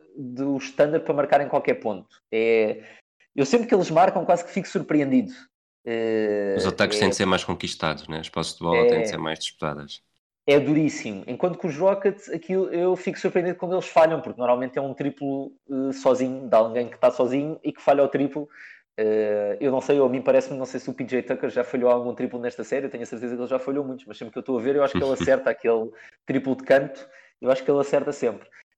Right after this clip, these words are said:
Speaker 1: Ahm, portanto, eu acho que é tudo mais difícil. Agora, se chegarmos, é tudo mais difícil para o Standard. Agora, chegamos a um quarto período e o jogo tá ali perto, à volta dos cinco pontos para um lado ou para o outro,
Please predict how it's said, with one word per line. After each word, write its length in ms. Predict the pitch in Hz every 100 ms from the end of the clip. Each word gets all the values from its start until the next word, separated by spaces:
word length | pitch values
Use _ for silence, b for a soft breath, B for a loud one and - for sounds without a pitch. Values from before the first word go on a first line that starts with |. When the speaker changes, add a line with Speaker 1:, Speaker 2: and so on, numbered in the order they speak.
| _ -
Speaker 1:
Ahm, 460 | 107 107 101 104 - -
portanto, 300 | - 143 160
eu 100 | 160
acho 280 | 165 - -
que 120 | 151
é 40 |
tudo 220 | 220 190
mais 180 | 170 160
difícil. 400 | 135 - 135 - -
Agora, 280 | 147 156
se 140 | - -
chegarmos, 400 | 170 135 104 92 -
é 120 | 127
tudo 120 | 156
mais 140 | 160
difícil 260 | - - 175
para 80 | 143
o 40 |
Standard. 420 | - 98 87 85 b b b _ _ -
Agora, 240 | 131 107
chegamos 320 | - 170 160
a 40 | 175
um 80 | 165
quarto 280 | 190 -
período 440 | - 147 120 107 92 _ _ _ -
e 140 | 143
o 80 | 143
jogo 340 | 113 160 135 -
tá 300 | 131 120 120
ali 260 | 123 127 127
perto, 760 | - 135 131 - - 104 92 -
à 60 | 113
volta 280 | 113 127 135
dos 220 | 123 -
cinco 260 | 147 143 -
pontos 460 | 139 143 123 -
para 180 | - 123
um 120 | 123
lado 180 | 120 123
ou 80 | 113
para 140 | 117
o 120 | 110 120
outro, 400 | 151 - 196